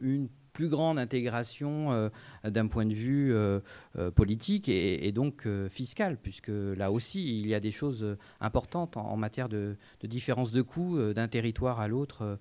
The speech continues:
au, au sein de l'Union européenne. On va, on va aller tout de suite à, à Berlin entendre, euh, Daniel Mollard.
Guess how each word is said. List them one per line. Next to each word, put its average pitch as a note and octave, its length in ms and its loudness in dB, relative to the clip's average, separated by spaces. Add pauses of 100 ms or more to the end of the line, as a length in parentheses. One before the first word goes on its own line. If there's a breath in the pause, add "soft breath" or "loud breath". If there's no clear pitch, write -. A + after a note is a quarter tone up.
(280 soft breath)
au, A#2 120 2
au B2 120 2
sein C3+ 180 0
de C3 40 2
l'Union A#2+ 240 4
européenne. A#2 360 4
On F#3 60 4
va, C#3+ 280 4
on D3 80 0
va E3 120 4
aller C#3+ 200 4
tout B2+ 200 -6
de B2 60 -4
suite C#3 220 -2
à, B2+ 40 2
à A#2+ 160 2
Berlin C3 340 4
entendre, A2+ 640 0 (440 soft breath)
euh, F#2+ 200 -2
Daniel A2 300 6
Mollard. F#2+ 380 2